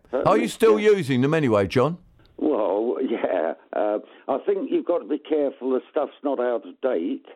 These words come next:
Speaker 2: Yes, you have. You're
Speaker 1: Uh,
Speaker 2: best to buy new stuff each year.
Speaker 1: Yeah. Um,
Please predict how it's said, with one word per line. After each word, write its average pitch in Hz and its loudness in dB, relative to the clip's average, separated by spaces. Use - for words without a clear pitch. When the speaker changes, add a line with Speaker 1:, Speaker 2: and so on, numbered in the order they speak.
Speaker 2:
Yes, - 0
you 120 2
have. 117 -2
You're 113 0
Speaker 1:
Uh, 113 2
Speaker 2:
best 156 2
to 151 2
buy 139 2
new 139 2
stuff 131 0
each 123 -4
year. 85 0
Speaker 1:
Yeah. 107 -2
Um, 120 -2